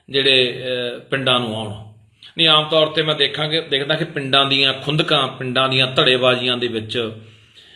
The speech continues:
ਪਿੰਡਾਂ ਦਾ ਵਿਕਾਸ ਬੜੇ ਸਮੇਂ ਤੋਂ ਰੁਕਿਆ ਪਿਆ। ਪੈਸੇ ਆਉਂਦੇ ਨੇ, ਖੁੰਦਕਾਂ 'ਚ ਲੱਗਦੇ ਨਹੀਂ ਹੈਗੇ। ਜਾਂ ਫਿਰ ਤੁਸੀਂ ਦੇਖੋਗੇ ਵੀ ਇਹਨਾਂ ਸਰਪੰਚੀਆਂ 'ਚ ਕਤਲ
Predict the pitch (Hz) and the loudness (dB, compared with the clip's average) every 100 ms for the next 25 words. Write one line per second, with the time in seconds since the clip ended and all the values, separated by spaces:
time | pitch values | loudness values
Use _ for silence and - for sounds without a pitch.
0 | _ 156 151 143 135 135 131 - 131 127 | _ 0 4 4 4 4 2 -2 0 0
1 | - 135 135 - 123 120 113 123 113 131 | -2 0 0 0 -6 -6 -4 -4 0 0
2 | 123 135 127 139 135 - 143 131 131 131 | 2 2 0 2 2 4 2 2 2 2
3 | 127 127 127 131 143 143 127 139 139 143 | 2 0 -2 -4 -4 -2 2 2 4 2
4 | 139 120 127 131 120 - _ _ _ _ | 2 0 -2 -2 -6 -12 _ _ _ _
5 | _ _ _ _ 156 165 165 165 185 185 | _ _ _ _ 2 4 4 4 4 4
6 | 180 175 180 175 180 190 156 156 151 147 | 2 0 0 2 2 2 0 -2 -2 -2
7 | - 160 156 - 156 151 151 143 - | -2 -2 -2 -2 -2 0 -2 -2 -12